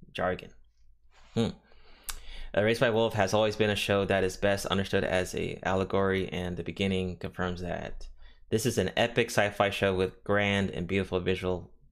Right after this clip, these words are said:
effects, which I can agree. Um, that,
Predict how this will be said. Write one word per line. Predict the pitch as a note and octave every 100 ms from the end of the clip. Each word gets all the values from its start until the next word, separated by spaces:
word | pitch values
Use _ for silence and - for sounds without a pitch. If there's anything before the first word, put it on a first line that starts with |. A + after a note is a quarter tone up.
| -
effects, | - G2+ B2 B2 - -
which | E2 E2+
I | F#2+
can | -
agree. | E3+ F#3+ C3+ E3+ F3 - - - - - - - - - - - - - - -
Um, | G2+ G2+ G2 F#2+ F#2 F2+ F2+ - - - - -
that, | A2+ A2 - -